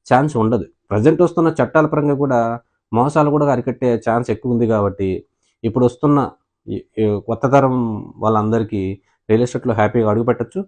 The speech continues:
వచ్చిన తర్వాత మీకే అర్థమవుతుంది రియల్ ఎస్టేట్ యొక్క గొప్పతనం అనేది. ఓకేనా? ఇటువంటి మంచి వీడియోస్, అప్‌డేట్స్ కోసం మీరు మా ఛానల్ని, ఆ, ఫాలో అవుతుండండి. ప్లీజ్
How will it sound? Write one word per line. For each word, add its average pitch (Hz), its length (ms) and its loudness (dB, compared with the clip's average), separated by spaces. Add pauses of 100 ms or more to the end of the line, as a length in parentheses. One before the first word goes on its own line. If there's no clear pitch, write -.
(580)
వచ్చిన 127 240 -4
తర్వాత 131 280 -2
మీకే 127 260 -2
అర్థమవుతుంది 92 800 -4 (320)
రియల్ 107 140 0
ఎస్టేట్ 117 260 -4
యొక్క 104 220 -6
గొప్పతనం 95 460 -6
అనేది. 80 260 -10 (440)
ఓకేనా? 117 240 -10 (320)
ఇటువంటి 135 340 2
మంచి 127 280 0
వీడియోస్, 127 360 0
అప్‌డేట్స్ 107 320 -2
కోసం 104 500 -6 (280)
మీరు 107 200 0
మా 101 160 -2
ఛానల్ని, 104 640 -4 (460)
ఆ, 92 160 -4
ఫాలో 101 280 2
అవుతుండండి. 107 680 -2 (480)
ప్లీజ్ 117 240 -2